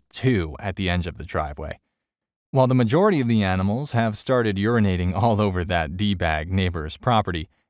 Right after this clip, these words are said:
including the driveway and the sidewalk in front of the house. We had a front row ticket to observe them repeatedly have to tiptoe past heaps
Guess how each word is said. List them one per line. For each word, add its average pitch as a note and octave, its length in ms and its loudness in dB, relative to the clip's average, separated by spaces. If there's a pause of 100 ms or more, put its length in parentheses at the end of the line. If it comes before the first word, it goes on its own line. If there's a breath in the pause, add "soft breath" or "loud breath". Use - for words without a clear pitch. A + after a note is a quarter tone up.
including G#3 400 2
the E3 40 0
driveway A#2+ 640 2
and F#2+ 160 0
the F2+ 60 -2
sidewalk E2+ 640 -2
in F2+ 140 -4
front G2+ 340 0
of D2 120 -10
the E2 80 -6
house. F2 440 -4 (1300)
We F#3+ 140 4
had A3+ 160 6
a G3 60 4
front E3 440 2
row B2+ 420 2
ticket - 640 -4
to A#2 140 0
observe F#2+ 380 0
them E2+ 260 -2
repeatedly A2+ 960 -4
have C3+ 280 -4
to F2 120 -4
tiptoe - 760 -6
past - 420 -2
heaps - 640 -4